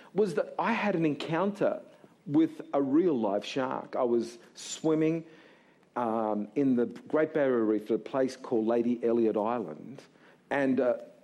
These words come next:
I saw this huge shark swimming past, and it was huge because the little sucker fish were about this big. The shark was huge, but it was nice and sedate.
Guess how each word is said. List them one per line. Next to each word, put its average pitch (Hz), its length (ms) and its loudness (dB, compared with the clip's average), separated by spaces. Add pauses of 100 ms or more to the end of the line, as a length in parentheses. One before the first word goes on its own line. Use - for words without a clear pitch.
(140)
I - 60 -4
saw 175 400 0
this 120 240 0
huge 101 460 0
shark 104 440 -4
swimming 123 380 0
past, 107 540 -6
and 107 200 -2 (300)
it 170 140 2
was 127 140 -2
huge 185 340 -2
because 120 400 -2
the 135 100 -2
little 135 180 0
sucker - 380 -4
fish - 340 -4
were 104 100 2
about 92 300 -2
this 113 160 -2
big. 120 300 -2
The 117 80 0
shark 156 400 -4
was 104 140 -4
huge, 127 340 0
but 139 120 0
it 135 60 0
was 131 220 -2 (420)
nice 117 560 -2
and 113 140 -2
sedate. 90 560 -8